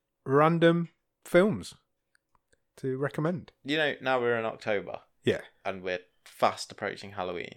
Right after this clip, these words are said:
Speaker 1: Ooh, yeah.
Speaker 2: We should rename the show.
Speaker 1: What should we, Bottom of the Scream?
Speaker 2: Yeah.
Speaker 1: <laughs> We'll do that for one week only. We will
Speaker 2: Okay.
Speaker 1: name it. We need to do a horror film that week.
Speaker 2: Okay,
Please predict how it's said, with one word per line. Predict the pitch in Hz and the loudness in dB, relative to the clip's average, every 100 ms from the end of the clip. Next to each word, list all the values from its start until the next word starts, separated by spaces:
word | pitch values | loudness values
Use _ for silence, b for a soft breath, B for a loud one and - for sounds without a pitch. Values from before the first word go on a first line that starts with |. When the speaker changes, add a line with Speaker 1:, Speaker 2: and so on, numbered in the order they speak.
| - | -14
Speaker 1:
Ooh, | 98 92 87 - | -12 -12 -16 -20
yeah. | 110 78 - | -14 -14 -14
Speaker 2:
We | 101 | -16
should | - 101 | -16 -10
rename | 98 92 87 | -8 -8 -10
the | 90 | -12
show. | - 101 98 _ _ _ | -12 -14 -14 _ _ _
Speaker 1:
What | - - | -18 -16
should | 104 | -14
we, | 95 113 - | -16 -18 -12
Bottom | 98 | -10
of | 101 | -6
the | 104 | -6
Scream? | - 117 98 85 | 0 0 0 -4
Speaker 2:
Yeah. | 95 - - - | -4 -4 4 8
Speaker 1:
<laughs> | 214 - B B B | 8 8 B B B
We'll | 107 110 | -6 0
do | 127 98 | 0 0
that | 80 - - | -4 -14 -8
for | 113 | -4
one | 107 117 | 0 2
week | 120 117 120 | 4 4 6
only. | 107 95 82 117 | 6 4 -6 -4
We | |
will | 95 95 | -2 0
Speaker 2:
Okay. | 110 | 0
Speaker 1:
name | 95 | -2
it. | 85 - - B B | -8 -14 -18 B B
We | 107 | -2
need | 117 | -2
to | - | 0
do | 110 | 0
a | |
horror | 98 98 92 | 2 0 -2
film | 98 87 | -6 -12
that | 85 87 | -14 -14
week. | 80 - | -14 -4
Speaker 2:
Okay, | 107 - 95 | -2 0 -4